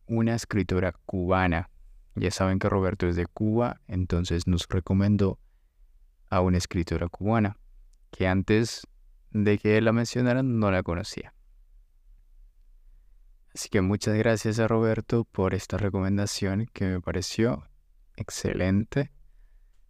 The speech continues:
por lo que leí en Wikipedia. <laughs> Ya que al parecer es, ella es una de las escritoras cubanas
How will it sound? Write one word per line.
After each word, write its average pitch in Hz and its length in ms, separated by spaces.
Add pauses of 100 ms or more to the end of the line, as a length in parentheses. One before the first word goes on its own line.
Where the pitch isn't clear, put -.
(440)
por 95 300
lo 92 140
que 92 160
leí 95 400
en 98 180
Wikipedia. 90 600 (480)
<laughs> 151 420 (960)
Ya 104 200
que 101 360 (240)
al 104 160
parecer 113 460
es, 110 160 (260)
ella 98 320
es 90 160
una 98 220
de 95 80
las 95 420 (260)
escritoras 92 560
cubanas 104 580